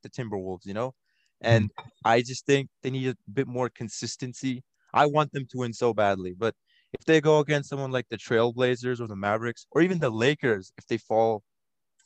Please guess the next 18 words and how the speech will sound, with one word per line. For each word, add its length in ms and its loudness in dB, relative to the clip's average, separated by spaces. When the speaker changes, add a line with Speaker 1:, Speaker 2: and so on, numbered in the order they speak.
Speaker 1:
fall 240 0
down 180 -2
to 80 -12
the 60 -14
seventh 280 -8
seed, 240 -2
Speaker 2:
Mm-hmm. 200 0
Speaker 1:
I 120 2
don't 160 4
know 100 4
how 180 6
well 140 4
they're 120 -4
gonna 180 -8
do. 160 -8
They 100 -6
might 180 -2
get 180 2